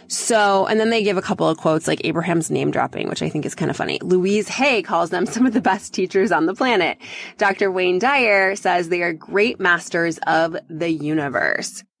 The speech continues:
But Abraham describes themselves as a group of consciousness from the non-physical dimension. They have also said, "We are that which you are.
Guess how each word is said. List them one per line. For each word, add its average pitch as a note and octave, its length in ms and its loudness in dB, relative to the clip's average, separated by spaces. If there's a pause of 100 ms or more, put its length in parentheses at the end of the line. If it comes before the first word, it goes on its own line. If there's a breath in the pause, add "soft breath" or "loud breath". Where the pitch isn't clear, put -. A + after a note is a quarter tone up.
But G3+ 180 0
Abraham C4+ 480 2
describes F#3 420 -2
themselves D#3 520 -2
as G2 340 0
a E3 100 -6
group F3+ 680 0 (120)
of G3 320 4 (220)
consciousness F#3 1200 -4 (400 soft breath)
from F3+ 200 2
the F3 100 2
non-physical E3 1600 0 (320)
dimension. D#3+ 1120 -2 (720)
They F3+ 60 -4
have F3 160 -2
also D3+ 260 0
said, D#3 400 -4 (400 loud breath)
"We F#3 240 2
are C4 180 4
that G3 360 2
which E3 340 0
you D#3+ 300 -4
are. - 400 -4